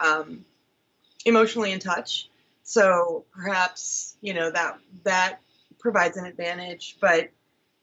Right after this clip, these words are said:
you've got people like Corey Miller, who is a man, and he is a wonderful,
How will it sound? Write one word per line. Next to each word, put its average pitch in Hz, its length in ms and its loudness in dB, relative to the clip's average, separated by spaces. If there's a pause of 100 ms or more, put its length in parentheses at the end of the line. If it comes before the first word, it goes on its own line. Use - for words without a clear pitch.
you've 311 180 0
got 339 200 4
people 254 220 -4
like 165 260 -2
Corey 196 200 -4
Miller, 151 380 -4
who 180 140 -12
is 190 240 -8 (140)
a 214 280 6
man, 214 480 2 (480)
and 196 200 4
he 226 140 4
is 233 120 6
a 226 80 4
wonderful, 214 920 -2